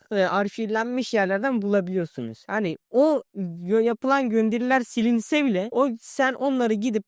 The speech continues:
arşivlenmiş bir şekilde bulabiliyorsun. O gönderiyi sen orada silsen bile sosyal medyada o silinmiyor.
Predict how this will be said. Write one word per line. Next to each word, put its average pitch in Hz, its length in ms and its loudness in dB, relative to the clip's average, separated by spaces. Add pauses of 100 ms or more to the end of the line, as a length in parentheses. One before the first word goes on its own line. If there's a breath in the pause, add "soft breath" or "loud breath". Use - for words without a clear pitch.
arşivlenmiş 240 760 0
bir - 40 -14
şekilde 214 400 0
bulabiliyorsun. 170 680 -2 (100)
O 196 140 0
gönderiyi 214 420 0
sen 196 180 -2
orada 214 220 0
silsen 220 460 -2
bile 233 200 -6
sosyal 170 420 -2
medyada 151 320 -2
o 170 100 -2
silinmiyor. 107 580 -6